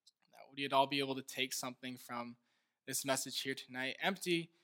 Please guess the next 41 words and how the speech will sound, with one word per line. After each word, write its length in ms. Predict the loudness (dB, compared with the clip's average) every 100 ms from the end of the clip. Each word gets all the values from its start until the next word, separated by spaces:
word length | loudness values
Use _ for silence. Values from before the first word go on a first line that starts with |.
| _ _ _ _ -10
uh, 40 |
me 180 | 2 6
of 100 | 6
myself, 680 | 8 6 6 10 10 8 -2
fill 140 | -4 -2
me 120 | -2
with 160 | -4 -4
your 100 | -2
spirit, 600 | -2 -2 0 0 0 -6
and 140 | -10 -10
help 200 | -6 -6
me 160 | -6 -8 -8 -12
to, 300 | -8 -8 -8 -14 _ _ _
uh, 140 | -20 -8
get 140 | -6 0
the 80 |
words 260 | 4 4 4
across, 600 | -4 6 8 8 4 -6 -12 _ _ _ -4
uh, 80 | 0
that 260 | 0 0
you 60 | -2
would 100 | -2
have 280 | 4 4 4
me 100 | -4
to, 400 | -6 -6 -6 -6
and 180 | -8 -6
give 160 | -6
these 180 | -4 -8
people 320 | -8 -14 -10
exactly 640 | -12 -4 -4 -4 -10 -12 -12 _ _ _ _ -10
what 180 | -8 -2
they 120 | -2
need. 240 | 0 -2
I 60 | -4
pray 180 | -2 -2
this 180 | -2
all 140 | -2 -2
in 60 |
Jesus' 380 | -2 -4 -2 -6
name. 300 | -6 -8 -8 -16 _ -20 _ _ _ _ -4
Amen. 420 | 0 0 0